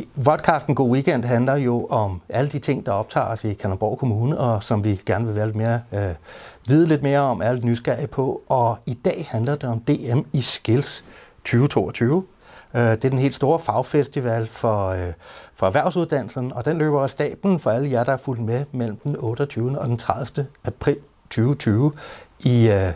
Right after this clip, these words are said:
i Kulturbevægelsescentret i Høng. Øh, anledningen er lidt, at vi jo faktisk lige har fået overdraget, øh, Skills-statuetten som et symbol på, at der er et år til, at, øh,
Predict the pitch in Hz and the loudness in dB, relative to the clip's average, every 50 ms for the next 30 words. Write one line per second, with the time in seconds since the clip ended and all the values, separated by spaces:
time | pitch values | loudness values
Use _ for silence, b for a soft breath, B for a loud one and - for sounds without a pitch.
0 | B B B B B B B - - 110 107 110 110 - - - - 120 104 - | B B B B B B B -4 -2 -2 0 -2 -4 -6 -12 -2 0 0 2 4
1 | 165 147 127 127 120 117 110 123 - 151 135 127 - - 170 170 165 - - 196 | 4 4 4 2 2 2 2 2 0 0 0 0 -2 -2 -2 -2 -2 0 2 4
2 | 190 160 160 240 233 - - B B B B B B _ _ B B B B B | 4 6 4 2 2 0 -8 B B B B B B _ _ B B B B B
3 | B B B 127 123 120 131 - 147 170 185 202 196 185 180 170 151 139 165 156 | B B B 2 2 2 4 2 4 4 4 4 4 4 2 2 2 2 2 4
4 | 160 165 175 - - - 156 151 147 143 147 143 135 131 123 - - 107 120 - | 4 2 2 2 0 0 2 0 0 0 0 2 2 2 0 0 -2 -2 -2 -2
5 | - 160 - 127 113 123 139 143 143 135 - 147 117 - - _ - 117 113 120 | -2 -4 -2 -2 -2 0 0 0 0 0 0 0 -2 -2 -6 _ -6 -2 0 0
6 | 139 160 175 - - 107 113 104 - - - 135 135 127 120 135 147 - 135 123 | 0 0 0 -4 -4 -4 -4 -4 -4 -6 -8 -6 -6 -4 -4 -4 -4 -4 -4 -4
7 | 110 107 107 - - B B B B B B - - - - - 139 147 - - | -4 -6 -8 -10 -14 B B B B B B -10 -10 -6 0 2 2 2 2 -2
8 | - - 165 139 - - 123 107 107 113 - 165 151 - 139 117 120 117 - - | 0 0 0 0 2 2 2 2 2 2 0 -2 -2 0 0 0 0 -2 -2 -2
9 | 139 117 - 156 135 131 151 - - - 151 127 117 - - 131 123 117 - 107 | -4 0 0 0 0 0 -2 -4 -2 -2 0 0 0 -2 -2 -4 -4 -4 -4 -4
10 | 104 127 110 - - 135 156 147 - - _ - 117 113 - - - - - - | -4 -4 -6 -4 -2 -2 0 0 -4 -6 _ -2 -2 -2 -4 -8 -12 -6 -2 0
11 | 123 113 120 - - - 117 104 98 - - - 98 95 90 90 | 2 2 0 -2 -4 -4 -2 -2 -2 -4 -4 -4 -4 -2 -4 -4